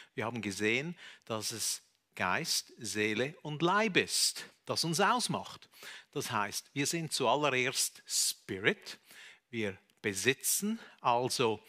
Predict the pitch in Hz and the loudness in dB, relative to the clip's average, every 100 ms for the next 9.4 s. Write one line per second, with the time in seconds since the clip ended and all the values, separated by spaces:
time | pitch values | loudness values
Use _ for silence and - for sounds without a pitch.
0 | - - - 131 - - 110 101 104 95 | -20 -20 -10 -8 -8 -6 -4 -2 -4 -4
1 | 104 110 135 160 123 107 107 117 117 123 | 0 0 0 -2 -2 2 4 4 0 -2
2 | 113 101 98 92 - 113 110 - 254 285 | -2 -2 -6 -10 -8 -6 -8 -4 -4 -4
3 | - - - 143 139 123 123 247 320 - | -12 -20 -14 -4 0 2 2 2 0 -4
4 | - 113 - 160 - - - - _ - | -4 -6 -6 -6 -2 -4 -6 -16 _ 0
5 | 143 208 262 - - - - - _ - | 2 2 -2 -6 -10 -20 -20 -20 _ -8
6 | 98 95 135 - _ _ 151 143 - 175 | -4 -2 -4 -4 _ _ -14 -8 0 2
7 | 156 - 117 127 - _ - - _ - | 2 -2 -2 -2 -4 _ -20 -20 _ -10
8 | 117 - 139 131 147 127 120 98 101 113 | -8 -8 -10 -6 -6 -6 -6 -6 -6 -8
9 | 117 120 - | -6 -6 -8